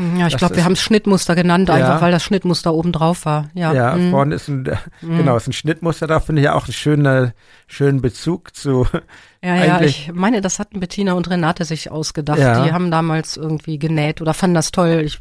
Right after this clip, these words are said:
Speaker 1: <laughs>
Speaker 2: Mhm,
Speaker 1: dann war's
Speaker 2: mhm.
Speaker 1: auf der Platte, genau.
Speaker 2: Und das Album fängt an mit einem ganz tollen Lied, wie ich finde, Spielfilm, weil,
Speaker 1: Mhm.
Speaker 2: weil es eben wirklich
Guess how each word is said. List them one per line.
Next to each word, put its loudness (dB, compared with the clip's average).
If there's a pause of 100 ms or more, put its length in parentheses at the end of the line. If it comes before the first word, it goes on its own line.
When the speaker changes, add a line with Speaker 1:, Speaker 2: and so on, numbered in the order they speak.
Speaker 1:
<laughs> -2
Speaker 2:
Mhm, 0
Speaker 1:
dann 4
war's 4
Speaker 2:
mhm. -2
Speaker 1:
auf -2
der 0
Platte, -2
genau. -4 (320)
Speaker 2:
Und 2
das -8
Album 0
fängt -4
an -2
mit -4
einem -8
ganz -8
tollen -4
Lied, -8
wie -8
ich -10
finde, -12
Spielfilm, -4
weil, 0
Speaker 1:
Mhm. 0 (120)
Speaker 2:
weil -2
es -4
eben -2
wirklich -6